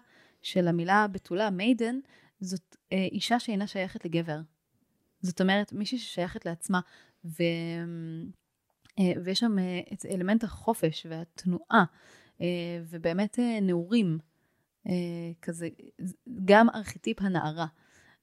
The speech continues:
אה, אחר כך, אה, זאת תהיה האם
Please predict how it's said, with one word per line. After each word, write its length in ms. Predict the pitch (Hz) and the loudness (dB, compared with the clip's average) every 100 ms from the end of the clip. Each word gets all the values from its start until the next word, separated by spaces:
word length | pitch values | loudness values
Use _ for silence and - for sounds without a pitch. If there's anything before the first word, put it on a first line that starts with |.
| - | -2
אה, 140 | 185 180 - | 0 0 -6
אחר 260 | - 233 240 | -6 -6 -4
כך, 300 | 294 294 - _ | -4 -4 -12 _
אה, 60 | 190 196 185 180 180 180 175 175 - _ 208 | -6 -6 -6 -8 -10 -10 -10 -10 -12 _ -6
זאת 280 | 185 175 - | -6 -8 -10
תהיה 280 | - 190 208 214 214 214 208 202 | 0 4 4 4 0 -2 -4 -4
האם 360 | 165 - 208 | -4 -2 2